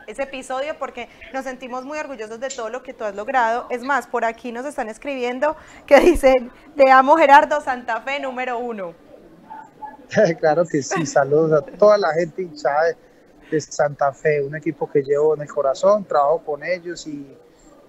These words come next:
Speaker 2: y saludos a todos.
Speaker 1: Bueno, ahí que tocaste el tema, me gustaría, ¿qué está haciendo hoy por hoy Gerardo Bedoya?
Speaker 2: No,
Speaker 1: Eh.
Speaker 2: ahora terminé, estoy en este momento dándole, eh,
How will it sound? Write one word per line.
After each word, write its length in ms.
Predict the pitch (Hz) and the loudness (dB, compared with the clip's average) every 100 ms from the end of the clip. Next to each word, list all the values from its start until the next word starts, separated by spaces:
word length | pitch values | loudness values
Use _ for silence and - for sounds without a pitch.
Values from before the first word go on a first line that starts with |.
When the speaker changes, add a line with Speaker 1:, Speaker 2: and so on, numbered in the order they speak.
| - | -18
Speaker 2:
y 60 | 143 | -10
saludos 520 | - 143 143 147 143 | -4 -2 2 0 2
a 100 | 135 | -2
todos. 520 | - 120 - - - | -2 -8 -8 -20 -18
Speaker 1:
Bueno, 160 | - 233 | -10 -6
ahí 100 | 226 | -8
que 160 | 226 240 | -8 -10
tocaste 360 | 294 277 233 | -10 -8 -10
el 80 | 277 | -10
tema, 200 | 262 269 | -10 -10
me 100 | 262 | -12
gustaría, 420 | 226 240 226 208 208 - - _ _ | -16 -14 -12 -12 -12 -16 -20 _ _
¿qué 280 | - 311 339 | -6 -4 -4
está 220 | 294 294 | -8 -10
haciendo 440 | 240 240 247 262 277 | -12 -10 -10 -8 -6
hoy 220 | 277 277 269 | -2 -2 -2
por 180 | 269 | -8
hoy 160 | 254 240 | -8 -10
Gerardo 380 | 240 233 226 214 | -6 -8 -6 -8
Bedoya? 400 | 185 170 156 131 - - - _ - _ _ _ _ _ _ _ 302 294 | -8 -8 -12 -16 -20 -20 -20 _ -20 _ _ _ _ _ _ _ -14 -8
Speaker 2:
No, 160 | 233 240 | 2 4
Speaker 1:
Eh. 80 | 185 | 4
Speaker 2:
ahora 400 | 147 147 170 220 | 4 2 4 2
terminé, 560 | 226 196 170 170 233 277 | 0 -4 -4 -2 2 2
estoy 480 | 262 - 190 190 196 | 0 0 0 2 0
en 100 | 208 | -2
este 160 | 202 | -4
momento 960 | 208 190 175 160 196 196 196 196 196 196 _ _ - | -4 -2 -2 0 0 2 2 0 0 -4 _ _ -2
dándole, 400 | 175 180 196 | 0 2 2
eh, 60 | 190 | 2